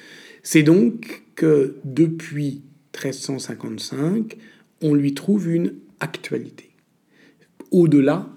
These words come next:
de son sens politique immédiat qui s'est périmé, défendre un régime qui n'est plus. C'est donc qu'il y a quelque chose à trouver. Et je me dis que le travail de l'historien, c'est ça. C'est à la fois de ramener un objet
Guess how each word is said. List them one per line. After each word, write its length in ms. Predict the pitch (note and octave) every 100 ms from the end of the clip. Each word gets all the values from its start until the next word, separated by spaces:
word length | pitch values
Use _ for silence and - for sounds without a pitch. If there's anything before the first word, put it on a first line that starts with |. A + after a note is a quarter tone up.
| _ B2+
de 160 | B2+
son 240 | B2 - A#2
sens 280 | - C#3
politique 520 | - A#2+ G#2+ - - B2
immédiat 360 | G#2 G#2 C3+
qui 140 | C#3 D#3
s'est 140 | -
périmé, 480 | - G#2 G#2+ A#2+ D#3+
défendre 560 | - B2 - C#3 G#2+
un 60 | G#2
régime 500 | G#2 G2+ C3+ D3 D3+ -
qui 120 | -
n'est 80 | A2
plus. 200 | G2 - _ _ - - - - _ -
C'est 120 | A#2+
donc 200 | F3+ G3+
qu'il 80 | E3+
y 20 |
a 60 |
quelque 280 | - C3+ -
chose 240 | A#2 C#3 A#2+
à 60 |
trouver. 400 | - - - - _ -
Et 40 |
je 80 | C3
me 80 | E3
dis 140 | G#3
que 380 | - C#3 C3 - _ _ -
le 80 | B2
travail 320 | - E3 E3+
de 100 | A#2+
l'historien, 480 | B2 - A#2 D3+ F#3
c'est 160 | -
ça. 240 | - - - _ _ _ _
C'est 160 | - C#3
à 80 | C3
la 100 | D3+
fois 500 | - F3+ D#3 C3+ - _ _ _ _ -
de 80 |
ramener 580 | B2 - D#3+ E3 D#3+ D#3
un 160 | B2 A#2
objet 400 | A#2+ A#2 A#2+ -